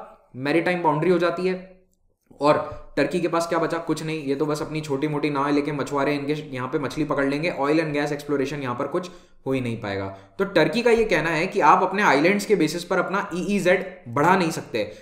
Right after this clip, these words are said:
आप अपना ईईज़ेड यहाँ से गिनो, ये जो आपका mainland है ना, आप यहाँ से count करो दो सौ nautical mile या फिर जो भी हमारे बीच का मिड पॉइंट है, वहां तक हम अपना exclusive economic zone रखेंगे। ऐसे नहीं है कि आपका आइलैंड बिल्कुल यहाँ है तो यहाँ तक की सारी territory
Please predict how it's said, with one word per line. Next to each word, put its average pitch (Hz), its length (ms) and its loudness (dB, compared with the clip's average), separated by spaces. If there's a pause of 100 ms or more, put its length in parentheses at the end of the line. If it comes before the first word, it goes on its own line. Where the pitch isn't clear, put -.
(140)
आप 190 200 10
अपना 196 300 0
ईईज़ेड 196 480 2
यहाँ 165 200 4
से 202 120 0
गिनो, 156 340 0
ये 135 100 2
जो 160 120 2
आपका 156 220 2
mainland 175 500 0
है 165 60 -2
ना, 180 220 -4 (180)
आप 151 220 2
यहाँ 180 180 4
से 208 100 2
count 175 280 2
करो 165 220 4
दो 147 140 2
सौ 151 120 -2
nautical 156 380 0
mile 165 280 2
या 151 80 2
फिर 156 140 0
जो 151 140 2
भी 160 100 2
हमारे 147 280 0
बीच 147 200 -2
का 165 100 -4
मिड 143 220 -2
पॉइंट 147 220 -4
है, 185 80 0
वहां 143 200 0
तक 165 160 0
हम 160 120 0
अपना 156 280 -2 (260)
exclusive 156 480 0
economic 151 400 -2
zone 139 220 -2
रखेंगे। 156 360 -2 (220)
ऐसे 170 240 4
नहीं 165 160 0
है 196 80 2
कि 196 80 2
आपका 180 280 4
आइलैंड 170 300 4
बिल्कुल 170 280 2
यहाँ 151 180 0
है 170 80 -2
तो 170 120 0
यहाँ 147 240 0
तक 156 120 -4
की 170 100 -4
सारी 147 240 -2
territory 135 340 0